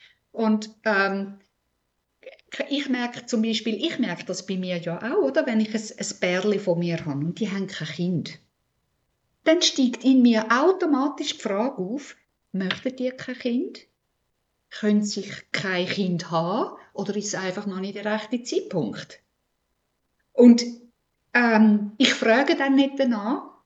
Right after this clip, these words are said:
und meistens wird's geschätzt. Vor allem, es wird dann geschätzt, wenn sie gern Kind hätten und nicht können.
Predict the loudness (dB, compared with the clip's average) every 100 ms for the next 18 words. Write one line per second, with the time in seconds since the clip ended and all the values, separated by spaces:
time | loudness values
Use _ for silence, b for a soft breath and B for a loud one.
0 | _ 0 2 2 0 0 0 -2 0 0
1 | -2 -6 -2 -2 -2 -14 -10 -4 -2 0
2 | 0 -2 -4 -6 -6 -4 -2 -2 -4 -4
3 | -4 -8 -4 -4 -4 -6 -6 -4 -2 -4
4 | -4 -6 -4 -4 -4 -6 -8 -8 -8 -10
5 | -4 -2 -2 -4 -8 -12 -10 -8 -8